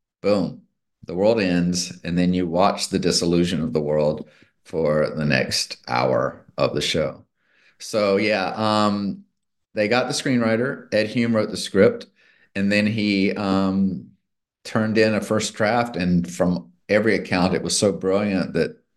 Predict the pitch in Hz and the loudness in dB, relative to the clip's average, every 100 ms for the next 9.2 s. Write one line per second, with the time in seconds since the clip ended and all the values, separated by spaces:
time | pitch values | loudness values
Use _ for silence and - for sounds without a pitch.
0 | - 87 80 - - 80 87 90 78 80 | -6 0 2 0 -2 0 2 0 -2 -2
1 | 92 - - - _ _ _ _ _ 90 | 0 -2 -8 -20 _ _ _ _ _ -2
2 | 87 87 92 104 107 85 85 80 82 - | 0 0 0 2 0 -2 -2 0 0 -2
3 | 90 92 - - _ _ _ 85 87 107 | 0 0 0 -10 _ _ _ 0 0 0
4 | 90 95 104 98 80 78 82 85 80 87 | -4 0 0 0 -2 -4 -2 -2 0 0
5 | 78 - 120 151 156 143 131 95 82 78 | 0 -2 -6 -2 0 0 0 -2 -2 -4
6 | - 87 95 101 98 95 87 - 76 80 | -4 -2 0 0 -2 0 0 -2 -2 0
7 | 80 78 78 76 73 73 82 82 - 80 | 2 2 0 0 -2 -2 0 0 -2 -4
8 | 80 80 80 73 73 - 78 78 78 - | -2 0 0 -2 -4 -4 0 2 2 0
9 | - - | -6 -14